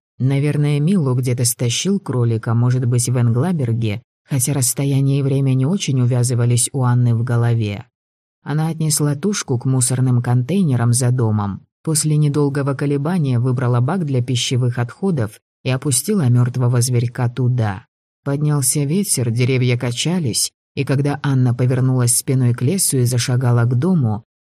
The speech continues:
ее снова настигло то же чувство, что она испытала на днях в лесу.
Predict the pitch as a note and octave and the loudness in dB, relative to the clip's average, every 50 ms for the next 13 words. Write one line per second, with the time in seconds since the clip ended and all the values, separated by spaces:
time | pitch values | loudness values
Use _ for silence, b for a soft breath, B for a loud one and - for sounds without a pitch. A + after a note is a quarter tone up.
0 | _ _ C#3+ D3+ D#3 D3+ D3 - E3+ E3+ F3 F#3+ C3 B2 B2 B2+ B2 - - C#3+ | _ _ -2 0 2 2 2 0 0 0 2 2 2 2 2 2 0 0 0 0
1 | C3+ C#3 C3 B2 B2 C#3+ C#3 C3 C3+ B2+ B2 - F#3+ G#3 G3 - - B2 A#2+ A#2 | 0 0 0 0 0 0 -2 0 0 -2 -2 -2 -4 -4 -4 -4 -4 -2 -2 -2
2 | - - C#3 B2+ B2+ B2+ B2+ B2 B2 A#2+ - - B2+ A#2+ B2 A#2+ A#2+ B2 B2 B2 | -2 -2 0 0 2 2 2 2 0 0 0 -2 -4 0 0 0 2 2 2 2
3 | A#2+ A#2 B2 B2+ B2 A#2+ A#2 - B2 B2 A#2+ B2 B2 B2 - - - A#2 G#2 G2 | 2 2 2 2 2 0 0 -2 -2 0 0 2 2 0 0 -2 -2 -2 -4 -4
4 | - - | -6 -10